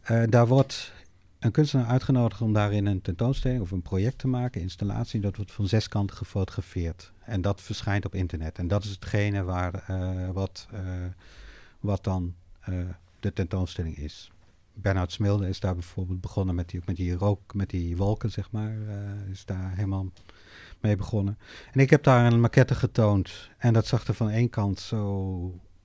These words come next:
gaaf uit dat ik dacht van, "Hmm, misschien moet ik, eh, fotowerken maken." Dus dat ik een maquette maak en dan wordt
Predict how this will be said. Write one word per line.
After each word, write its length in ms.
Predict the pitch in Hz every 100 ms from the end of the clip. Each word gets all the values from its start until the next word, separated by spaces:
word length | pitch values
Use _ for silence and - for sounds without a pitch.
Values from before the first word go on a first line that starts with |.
| -
gaaf 440 | - - 98 87
uit 300 | 104 92 85 -
dat 140 | 92
ik 120 | 90
dacht 260 | 101 90 -
van, 220 | 90 87 -
"Hmm, 280 | 151 82 69
misschien 260 | - - 123
moet 120 | 113
ik, 200 | 98 -
eh, 140 | 104 92 95 95 -
fotowerken 640 | - - 180 123 95 82 92
maken." 320 | 87 80 -
Dus 200 | 101 90
dat 100 | 107
ik 100 | 98
een 60 | 95
maquette 380 | 92 131 127 135
maak 280 | 123 127
en 60 | 127
dan 100 | 104
wordt 240 | 98 -